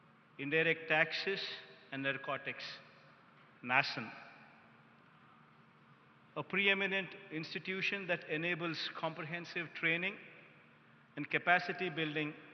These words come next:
in the fields of customs, indirect taxes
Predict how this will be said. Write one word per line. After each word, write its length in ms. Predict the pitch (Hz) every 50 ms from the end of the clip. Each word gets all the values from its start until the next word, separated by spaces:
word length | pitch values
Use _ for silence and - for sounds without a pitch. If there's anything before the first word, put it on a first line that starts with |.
| - - - - - - - - - - - - - 139
in 80 | 143
the 80 | 139 151
fields 380 | - 175 170 175 170 147 -
of 100 | 160 143 - -
customs, 560 | - 165 160 151 - - - 196 190 190 190 - - - - - - - - - - - - - - - - -
indirect 480 | 143 143 151 170 170 170 170 165 170 -
taxes 480 | 170 165 165 165 - - - 196 190